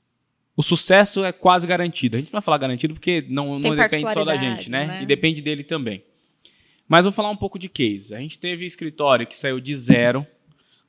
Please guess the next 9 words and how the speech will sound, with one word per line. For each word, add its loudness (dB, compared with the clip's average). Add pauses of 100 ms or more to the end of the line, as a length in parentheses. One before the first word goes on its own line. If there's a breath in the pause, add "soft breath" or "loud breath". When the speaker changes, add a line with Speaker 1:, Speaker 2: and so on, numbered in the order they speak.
Speaker 1:
pra 4
um 0
milhão -6
de -14
reais -4
de -14
faturamento -6
mensal 4
recorrente -2